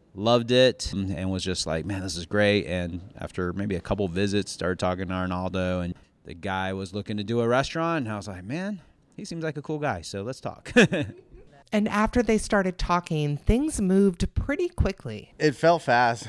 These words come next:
Speaker 3: I mean, when I started the pop-up, I remember talking to Julie, my wife, and being like, "Man, I, I gave myself a time limit because I knew that this was gonna be a, a very demanding mission, you know, that I put on myself of, of trying to open up a restaurant." So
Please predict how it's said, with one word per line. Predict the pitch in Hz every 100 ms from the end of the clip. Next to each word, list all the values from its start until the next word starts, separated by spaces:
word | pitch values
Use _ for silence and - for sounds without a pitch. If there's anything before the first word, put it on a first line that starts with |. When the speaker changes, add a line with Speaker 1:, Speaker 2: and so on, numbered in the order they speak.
| -
Speaker 3:
I | 127
mean, | 127 123 120 104
when | 123
I | 123
started | 139 135
the | 110
pop-up, | - 110 113 101 98
I | 101 101
remember | 101 107 101
talking | 107 98 98
to | 92
Julie, | 85 95 101
my | 92
wife, | 87 90 104 95
and | 90
being | 90
like, | 87 85 78
"Man, | 101 123 95 95 90
I, | 92 101 87 107
I |
gave | 101 92 117 123
myself | 113 - 110 92
a |
time | - 104 139
limit | 95 85 80 - - -
because | 101 98 107 101 95
I | 98 101
knew | 104 104
that | 98 92 - -
this | 98 -
was | 95
gonna | 98 92
be | 82 92
a, | 92 90
a | 95
very | 87 95 98 95 92 87 87 - -
demanding | - 104 104 104 101 98 101 98 95 92 92 98 - _ -
mission, | 110 104 113 - 95 85
you |
know, | 95 92
that | 90
I | 90
put | - 104
on |
myself | 98 90 104 90 85
of, | 82
of | 95
trying | - 98
to | 95
open | 92 90
up | 85
a |
restaurant." | 87 92 - 98 92 _ -
So | - 131 120